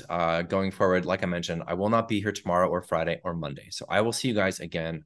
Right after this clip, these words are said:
on Tuesday, September, let's see, September sixth. I will see you Tuesday, September sixth. If you are a Uranium Insider Pro member, you will have the September monthly newsletter, and it is a chunky one.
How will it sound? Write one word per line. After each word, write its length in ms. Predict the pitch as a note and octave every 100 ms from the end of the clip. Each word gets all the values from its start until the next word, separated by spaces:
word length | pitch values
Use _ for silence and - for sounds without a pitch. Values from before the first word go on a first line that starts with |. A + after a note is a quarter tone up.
| -
on 240 | E2 E2
Tuesday, 640 | - A#2 A#2+ B2 A#2+ A#2+ - - - -
September, 800 | - - - - A2 A2 G#2+ G2
let's 220 | F#2 -
see, 280 | - E2 D#2+ - -
September 540 | - E2 - G#2 G2+
sixth. 540 | F#2 - C#3+ D3 - -
I 80 | F#2
will 100 | F2+
see 160 | -
you 80 | F2
Tuesday, 360 | - B2 B2 A#2+
September 380 | - - F2+
sixth. 400 | F2 - G2+ - - _ _ -
If 140 | -
you 160 | A2+ G#2+
are 300 | A#2 A#2+ C#3
a 60 | A#2
Uranium 400 | A#2 A#2 A#2 A#2
Insider 380 | G2+ G#2+ G#2 F#2
Pro 260 | - A2+
member, 460 | A2 G2 G2 G2+ G2+ - _
you 100 | G#2+
will 160 | A#2+ B2
have 480 | B2 G#2+ A2 G2+ F2+
the 400 | G2 F#2 F2+ -
September 540 | - A2+ - C#3 C#3 C#3+
monthly 420 | A#2+ A#2+ B2 A#2+
newsletter, 480 | G#2+ G#2+ F#2+ F#2 F#2
and 240 | - F#2
it 240 | F#2 G#2 G#2+
is 120 | G2+
a 60 |
chunky 360 | F2+ G#2 G2 G2
one. 320 | E2+ E2 E2